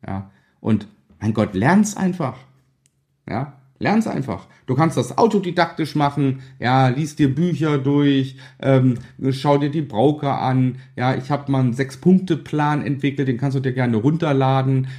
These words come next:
Ähm, bevor du mit Aktienhandel anfängst, kannst du dir den mal durchlesen, ob du die Punkte alle erfüllst. Das solltest du tun, bevor du handelst.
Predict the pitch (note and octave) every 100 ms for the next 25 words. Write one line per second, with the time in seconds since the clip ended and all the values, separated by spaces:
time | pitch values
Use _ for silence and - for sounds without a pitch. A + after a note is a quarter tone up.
0 | - A#2+ A2+ A#2 A#2 - E3 D#3 C#3+ C3
1 | C3 D#3 D3+ - D3+ C#3 B2+ B2+ - D3
2 | D3+ - C#3+ C#3 - C3 B2+ B2+ A2+ G#2+
3 | G#2 A2 C#3+ D3 C3 C3+ C3 C3 - -
4 | - C#3+ C#3 - A#2+ A#2 A2 C3+ C3 C3
5 | - A2 - G2+ - F#3 G3+ G#3 G3+ -
6 | - _ - B2 C#3 C3 - A2+ - D#3+
7 | D#3+ D3 A#2+ - - C#3+ C3+ C3 C3 B2+
8 | C#3 D3 D3+ D3 -